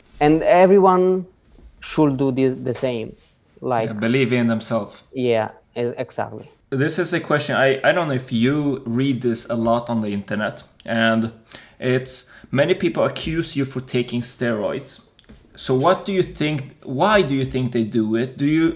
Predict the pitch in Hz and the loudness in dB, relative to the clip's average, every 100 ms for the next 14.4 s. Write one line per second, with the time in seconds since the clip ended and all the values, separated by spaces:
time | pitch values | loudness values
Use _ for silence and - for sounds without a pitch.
0 | - 160 135 143 135 120 - 117 147 156 | -2 -4 0 2 2 0 -4 -4 2 2
1 | 160 160 156 151 151 - 127 127 - 117 | 2 -4 -2 -2 -4 -4 -4 -2 -2 -6
2 | - - 165 139 - - - - - 131 | -10 0 2 2 -2 -12 -20 -20 -2 0
3 | 123 160 165 139 156 151 160 156 123 101 | 2 4 2 2 2 4 4 4 2 -2
4 | - - - - - - - - 156 170 | -10 -14 -18 -18 -20 -20 -20 2 4 6
5 | 185 208 202 180 147 143 131 135 131 131 | 6 6 4 4 4 4 4 2 2 2
6 | 127 127 123 117 127 127 123 127 120 123 | 2 0 -2 -2 2 0 0 -2 -2 -2
7 | 120 117 107 - _ _ - 123 - _ | -4 -4 -8 -14 _ _ -12 -12 -14 _
8 | _ - 160 147 - 151 151 151 170 185 | _ -8 -4 -4 2 4 4 4 2 4
9 | 202 190 - 143 - 190 185 135 127 123 | 2 0 0 0 6 6 6 2 2 2
10 | - - _ _ - - _ - 156 160 | -8 -20 _ _ -20 -20 _ 2 4 6
11 | 160 143 151 160 151 147 160 147 139 147 | 4 6 4 4 2 2 4 2 6 4
12 | 147 - - 135 127 127 123 120 127 147 | 4 -8 -2 0 0 0 -2 -2 -2 0
13 | 139 127 131 127 135 131 123 123 127 117 | 0 0 -2 2 2 2 -2 0 -2 -4
14 | 110 113 - | -8 -8 -12